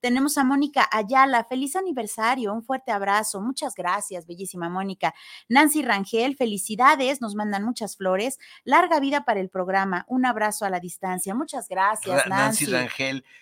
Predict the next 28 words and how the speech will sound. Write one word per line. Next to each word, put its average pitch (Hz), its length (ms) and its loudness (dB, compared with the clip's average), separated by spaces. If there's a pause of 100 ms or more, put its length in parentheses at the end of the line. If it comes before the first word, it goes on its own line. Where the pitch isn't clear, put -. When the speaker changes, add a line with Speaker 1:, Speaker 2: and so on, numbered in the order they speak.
(120)
Speaker 2:
es - 460 -8
una 120 160 -8
alumna 117 420 -10
también 107 320 -18
de 113 80 -16
Guanajuato, 117 720 -6
de 117 80 -10
Poncho 113 340 -18
Constantino, 110 840 -14 (260)
eh, 104 480 -6 (140)
a-, 104 180 -12
amiga 120 320 -6
del 107 200 -8
grupo, 120 440 -6
eh, 117 80 -8
muy 139 400 0
amigos 120 420 -4
que 104 120 -10
tengo 110 320 -14
en, 107 80 -20 (100)
en 101 80 -20
Guanajuato, 101 540 -16
donde 101 220 -18
he - 20 -20
hecho 95 380 -14
gente 95 340 -16
muy, 113 420 -8
muy, 104 340 -12